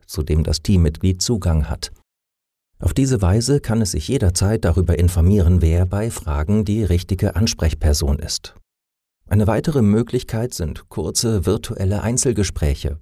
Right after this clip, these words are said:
höchstens fünfzehn Minuten, bei denen das neue Teammitglied jeweils ein anderes Teammitglied kennenlernt. Die Mitglieder stellen sich vor, nennen ihre Funktionen und zeigen auf,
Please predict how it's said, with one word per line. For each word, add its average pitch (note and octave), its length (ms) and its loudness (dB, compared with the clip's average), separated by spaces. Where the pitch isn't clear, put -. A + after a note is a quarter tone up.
höchstens D#2+ 560 -4
fünfzehn F#2 500 -2
Minuten, E2+ 580 2
bei - 80 0
denen C3 280 -2
das A#2+ 180 -2
neue A2+ 340 2
Teammitglied A2 640 -2
jeweils G#2 380 0
ein A#2 300 -4
anderes F#2 400 0
Teammitglied E2+ 580 -4
kennenlernt. D2+ 720 -2
Die C3 80 0
Mitglieder C#3+ 540 2
stellen A#2+ 320 2
sich A#2 180 -2
vor, D#2 540 0
nennen F2+ 340 4
ihre D#2+ 240 4
Funktionen F2+ 720 2
und D2+ 180 0
zeigen D2 400 -4
auf, F#2 280 2